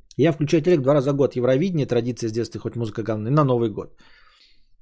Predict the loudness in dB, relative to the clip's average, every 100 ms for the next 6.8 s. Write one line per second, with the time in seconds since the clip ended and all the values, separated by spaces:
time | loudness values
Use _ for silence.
0 | -6 0 0 0 -6 _ -20 -20 _ _
1 | -20 _ _ _ -20 -20 _ -20 -20 -18
2 | -2 0 4 4 4 -2 -20 -20 _ -20
3 | _ _ _ _ _ _ _ _ _ _
4 | _ _ -2 -2 2 8 8 8 6 6
5 | 4 2 0 0 -4 -4 -6 -6 -8 -8
6 | -10 -12 -12 -8 -8 -8 -14